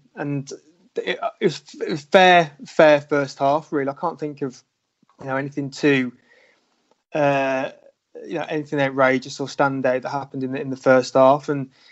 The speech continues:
had a bit, it had a bit of a flat feel to it, if I'm honest. I know we mentioned about, you know, Luke said he didn't feel like a derby as such, but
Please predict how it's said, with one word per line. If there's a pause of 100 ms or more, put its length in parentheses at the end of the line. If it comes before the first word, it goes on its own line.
(140)
had
a
bit,
it
had
a
bit
of
a
flat
feel
to
it,
if
I'm
honest.
I
know
we
mentioned
about,
you
know, (460)
Luke
said
he
didn't
feel
like
a
derby
as
such,
but